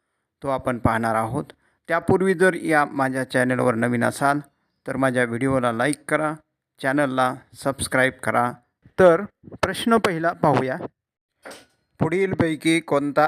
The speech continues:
आकार ब्राझीलचा किनारी भाग योग्य प्रकारे दर्शवतो?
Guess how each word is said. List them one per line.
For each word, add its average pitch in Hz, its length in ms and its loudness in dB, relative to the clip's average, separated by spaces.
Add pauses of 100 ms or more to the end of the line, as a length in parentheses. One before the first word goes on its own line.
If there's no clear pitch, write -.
आकार 139 480 2 (300)
ब्राझीलचा 143 880 0
किनारी 139 540 -2
भाग 120 400 -2 (180)
योग्य 165 400 2
प्रकारे 127 520 2
दर्शवतो? 117 640 0